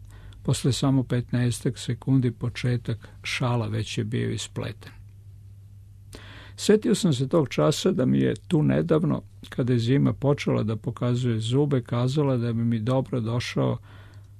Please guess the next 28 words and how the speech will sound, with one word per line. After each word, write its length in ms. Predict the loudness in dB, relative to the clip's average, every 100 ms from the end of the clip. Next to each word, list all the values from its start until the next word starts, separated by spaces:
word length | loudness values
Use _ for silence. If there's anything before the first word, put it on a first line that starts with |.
| -20 -2
još 320 | 2 2 2
jedan 300 | -4 -4 -4
šal. 320 | -6 -6 -8 -10 -18 -20 -20 -20 -20 -20 -20 -20 -20 -20 -4
Zbunjeno 540 | 0 4 4 4 4
se 160 | 0 0
mi 140 | 0
upitao 480 | 0 0 -2 0 -2
šta 260 | -2 -2 -4
će 200 | 0 2
mi 180 | 2 0 -8 -6
kad 180 | -2 0
mi 80 | 0
je 60 |
sasvim 520 | 0 -2 -2 0 0 2
dovoljan 500 | 2 2 2 2 0
onaj 340 | 2 2 0
koji 240 | -2 -2
mi 120 | 0 0
je 80 |
kupila 500 | -4 -4 -2 0 -2
početkom 680 | -4 -8 -4 -4 -4 -2 -2
oktobra. 560 | -2 -4 -4 -4 -8 -14 -20 -20 -20 -20 -20 -20 -20 -20 -20 -20 -8
Odgovorila 680 | 0 2 4 2 2 2 0
je 180 | -2 -4 -6
u 220 | -6 -6
svom 380 | -8 0 2 2
stilu, 480 | -2 -4 -4 -2 -6 -12 -20 -2
jezgrovito: 760 | 0 0 -2 -2 -4 -6 -10